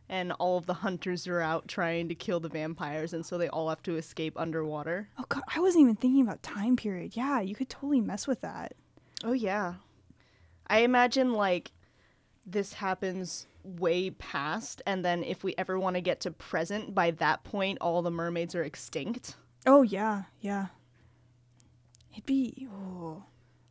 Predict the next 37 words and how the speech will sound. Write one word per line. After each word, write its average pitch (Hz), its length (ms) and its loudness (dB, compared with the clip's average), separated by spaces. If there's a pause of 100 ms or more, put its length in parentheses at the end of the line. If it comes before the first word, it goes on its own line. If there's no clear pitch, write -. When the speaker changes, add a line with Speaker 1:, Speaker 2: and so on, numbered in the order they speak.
Speaker 2:
I 220 60 -6
just 247 200 0
feel 240 140 2
like 208 120 -2
there's 202 180 0
so - 300 -2
many 240 220 6
mythical 185 460 -2
creatures 165 460 -10
you 165 80 -8
can 165 260 -12
mess 156 300 -10
with - 360 -12 (560)
and 175 180 -6
bring 185 240 -4
them 190 140 -4
underwater 170 600 -8
somehow. - 560 -8 (320)
Or - 80 -10
bring 214 260 2
Mermaid 208 340 2
Princess 185 400 -4
up 180 160 -6
top. - 420 -6
'Cause 202 140 0
now 214 180 2
that, 254 260 4
if, - 200 2
like 233 280 4
Speaker 1:
I 254 80 6
think 427 240 -2
that 196 160 6
would 196 120 2
be 208 120 -4
super 202 340 -4
interesting, 190 520 -6
too. 165 360 -8